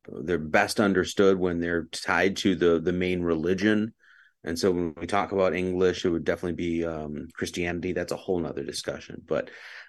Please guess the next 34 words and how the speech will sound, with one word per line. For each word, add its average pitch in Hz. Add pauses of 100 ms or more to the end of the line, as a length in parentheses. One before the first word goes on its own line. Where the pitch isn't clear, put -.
um, 104 (120)
it, 147
you 165
know, 151
I 143
guess 175
in 170
the 151
same 135
way, 123
it's 117
like 104
I 98
grew 104
up 101 (320)
listening 107
to 98
rock 90
music 90 (220)
and 82
blues 87
and 78
folk 85
music. 90
And 85
so 90
then 87
I 87
became 85
a 80
blues 85
rock 78
folk 85
player, 104